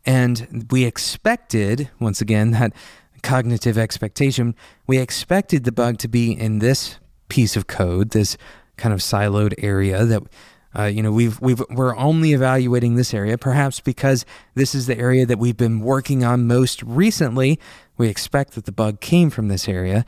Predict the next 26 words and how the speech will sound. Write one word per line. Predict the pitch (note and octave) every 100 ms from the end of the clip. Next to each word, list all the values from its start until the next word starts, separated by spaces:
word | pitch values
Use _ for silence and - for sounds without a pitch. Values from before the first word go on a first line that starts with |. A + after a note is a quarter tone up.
| - - -
and | G#2 -
often | C#3 D3 -
it | D3 -
takes | D#3 D3 -
a | C#3
long | C#3+ C#3 D#3+ E3+
time | - D3+ D#3+ C#3
before | D3 C#3+ D3
we | C#3 C#3
look | B2+ C3+ -
anywhere | - A#2 A#2 A2+ A2+
else. | A2 G2+ - - - - - - - _
If | B2
you | A#2+ A2
simply | - D#3+ D#3+ D#3+
zoom | C#3 A2 C#3 C#3+
out | C3+ C3 -
one | A#2+ A#2+ C3+ C#3 C3+ C3+
level | A2+ A#2+ A#2+ G2
or | F2 F2+ F#2+
even | A2 A2 A#2
two | A2 C#3+ C3
levels, | A2+ G2+ F2+ E2+
so | - G#2+
for | C3
example, | A#2+ A#2+ B2 B2 A#2+